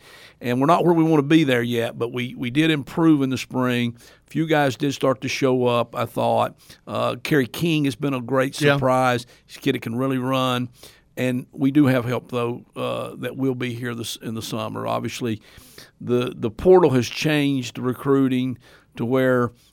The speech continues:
Speaker 1: it's like we're an N F L franchise now. It's really professional football at this level.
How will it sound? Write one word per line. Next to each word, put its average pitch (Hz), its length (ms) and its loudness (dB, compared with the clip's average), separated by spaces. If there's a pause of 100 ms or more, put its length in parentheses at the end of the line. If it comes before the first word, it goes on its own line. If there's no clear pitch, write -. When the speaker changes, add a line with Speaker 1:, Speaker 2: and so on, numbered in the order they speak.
Speaker 1:
it's 123 220 -2
like 143 180 4
we're 135 120 4
an 127 60 2
N 127 140 2
F 120 180 -2
L 120 220 2
franchise 120 720 -4
now. 120 320 -4
It's 120 180 -10
really 127 200 0
professional 117 580 -6
football 117 400 -4
at 113 120 -8
this 113 200 -6
level. 113 460 -2